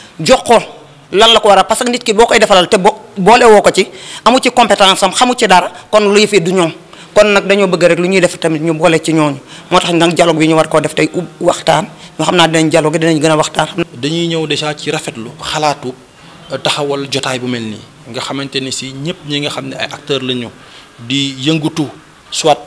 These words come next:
Speaker 2: en amont, maanaam ñi nga xamante ni si ñoo exécuter les politiques de l'État, wala en aval ñi nga xamante ni si ñoom ñooy destinataire politique yooyu, ñu mën a waxtaan pour xool nan la ñuy fexe ba kenn ku ci nekk si ñoom yëg njariñam ak taxawaay bi mu war a am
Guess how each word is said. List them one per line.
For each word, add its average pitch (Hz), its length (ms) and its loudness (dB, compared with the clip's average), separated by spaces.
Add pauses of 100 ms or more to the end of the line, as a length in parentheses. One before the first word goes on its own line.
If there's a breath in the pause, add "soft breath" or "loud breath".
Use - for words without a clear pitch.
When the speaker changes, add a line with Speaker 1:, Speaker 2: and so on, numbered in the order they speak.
Speaker 2:
en 135 220 -4
amont, 135 280 -4 (140)
maanaam 131 260 -4
ñi 127 140 -6
nga 139 80 -8
xamante 131 300 -12
ni 127 100 -8
si 127 140 -8
ñoo 127 140 -6
exécuter 123 400 -8
les 123 120 -4
politiques 120 420 -10
de 123 80 -8
l'État, 120 360 -6 (380 loud breath)
wala 135 320 0
en 143 160 -4
aval 135 320 -4
ñi 127 120 -8
nga 127 80 -8
xamante 127 320 -8
ni 127 80 -10
si - 160 -10
ñoom 127 180 -12
ñooy 127 160 -10
destinataire 131 720 -6
politique 127 360 -10
yooyu, 120 320 -10 (440 loud breath)
ñu 147 120 -4
mën 165 240 -2
a 156 40 -4
waxtaan 139 460 -6 (500 soft breath)
pour 160 140 -6
xool 151 360 -4
nan 156 300 -8
la 151 80 -6
ñuy 147 140 -8
fexe 139 260 -10
ba 135 180 -12
kenn 175 280 -4
ku 170 140 -14
ci - 80 -8
nekk 143 200 -6
si - 120 -8
ñoom 135 280 -8
yëg 165 160 0 (200)
njariñam 151 540 -4
ak - 80 -10 (120)
taxawaay 151 380 -4
bi 131 100 -8
mu 139 120 -6
war 131 120 -2
a - 100 -8
am 127 140 -10